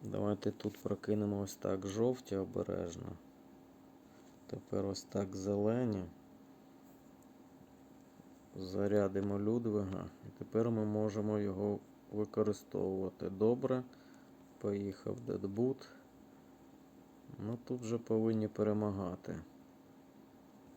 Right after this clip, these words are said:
Хоча хто його знає, ці нові роботи так пробивають, що фулову команду з ульти зносять. Так,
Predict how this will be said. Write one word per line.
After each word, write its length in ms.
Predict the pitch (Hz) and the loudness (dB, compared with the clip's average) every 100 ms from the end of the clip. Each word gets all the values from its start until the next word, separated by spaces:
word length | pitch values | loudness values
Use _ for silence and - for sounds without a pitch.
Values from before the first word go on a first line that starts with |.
| - - - - - | -20 -20 -20 -14 -10
Хоча 260 | 101 107 | -4 -4
хто 300 | - - 107 | -4 2 4
його 240 | 104 95 98 | 4 2 -2
знає, 440 | 95 98 98 92 - | -2 -2 0 -2 -6
ці 260 | - 95 95 - - - 98 | -8 -8 -8 -14 -20 -12 -6
нові 320 | 101 101 98 | -2 2 6
роботи 540 | 110 107 104 - 101 - - - - - - - - - - | 6 6 4 2 -2 -2 -16 -20 -20 -20 -20 -20 -20 -20 -6
так 180 | 101 101 | -4 -2
пробивають, 800 | - 104 101 98 107 107 98 95 | 0 0 2 4 6 6 6 0
що 360 | - - 95 - - - - - - - - - - - | -6 -4 -4 -6 -12 -20 -20 -20 -20 -20 -20 -20 -20 -20
фулову 500 | - - 113 107 104 | -6 2 4 4 2
команду 680 | 101 104 107 101 98 95 95 - - - - - - - - 107 | 0 0 0 0 -2 -2 -6 -8 -18 -20 -20 -20 -20 -20 -6 -2
з 60 | 104 | 2
ульти 380 | 110 101 - 101 | 2 2 0 0
зносять. 600 | 92 101 95 - - - - - - - - | 0 -4 -4 -6 -10 -10 -20 -18 -18 -20 -2
Так, 240 | 104 98 | 2 2